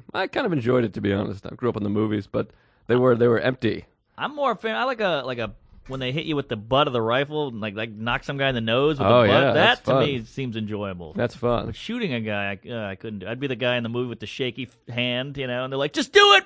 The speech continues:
Speaker 2: Mark,
Speaker 1: Right.
Speaker 2: just do it." I'm like, "I can't."
Speaker 1: Right.
Speaker 2: That would be me.
Speaker 1: I think that's what most people are when it comes down to it. They have
Speaker 2: Uh-huh.
Speaker 1: these, these guns for protection, but when it comes down to it, I think it's pretty hard to just execute a, uh, like, "Bah, get outta here."
Speaker 2: Right.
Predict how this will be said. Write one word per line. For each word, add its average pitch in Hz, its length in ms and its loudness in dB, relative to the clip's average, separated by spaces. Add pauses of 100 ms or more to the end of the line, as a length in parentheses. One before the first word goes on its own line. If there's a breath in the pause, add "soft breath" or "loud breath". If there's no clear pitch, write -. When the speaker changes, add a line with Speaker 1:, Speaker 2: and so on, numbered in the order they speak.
(220)
Speaker 2:
Mark, 330 120 8 (120)
Speaker 1:
Right. - 80 8
Speaker 2:
just 359 160 -4
do 427 80 2
it." 415 220 4
I'm 277 60 -2
like, - 120 -6
"I - 60 -10
can't." 403 420 -4 (100)
Speaker 1:
Right. 131 260 6
Speaker 2:
That 156 120 -2
would 151 80 -4
be 143 100 -10
me. 139 160 -10
Speaker 1:
I 135 80 8
think 247 160 6
that's 240 180 6
what 190 120 8
most 233 200 8
people 151 280 6
are 139 160 10
when 135 100 6
it 127 80 0
comes 147 240 4
down 143 280 4
to 107 160 2
it. - 100 -4
They 110 80 -4
have 127 180 6
Speaker 2:
Uh-huh. 139 340 6 (120)
Speaker 1:
these, 117 120 2
these 101 60 -4
guns 127 320 2
for 113 140 -2
protection, 123 500 0
but 104 160 2
when 107 80 0
it 107 80 0
comes 139 180 -2
down 131 220 0
to 120 80 4
it, 104 40 4
I 101 40 0
think 131 160 -6
it's - 140 -10
pretty 175 240 0
hard 160 320 2
to 120 100 -2
just 107 300 -4
execute 120 560 0
a, 101 240 4
uh, 95 100 2
like, 101 320 -4
"Bah, 151 440 4
get 196 120 8
outta 180 200 6
here." 120 340 4
Speaker 2:
Right. 123 340 -2